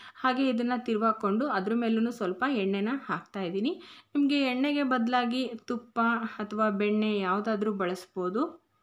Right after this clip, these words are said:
ಇದನ್ನು ಸ್ವಲ್ಪ ಕಡಿಮೆ ಉರಿಯಲ್ಲಿ ಅಂದರೆ ಮೀಡಿಯಮ್ ಉರಿಯಲ್ಲಿ, ಆ, low to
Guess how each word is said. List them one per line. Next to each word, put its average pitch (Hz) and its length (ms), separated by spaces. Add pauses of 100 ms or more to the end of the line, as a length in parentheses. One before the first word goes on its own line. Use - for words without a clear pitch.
(560)
ಇದನ್ನು 269 380
ಸ್ವಲ್ಪ 247 420
ಕಡಿಮೆ 254 420
ಉರಿಯಲ್ಲಿ 247 560
ಅಂದರೆ 214 260
ಮೀಡಿಯಮ್ 254 500
ಉರಿಯಲ್ಲಿ, 220 600 (500)
ಆ, 220 120
low 233 220 (180)
to 285 100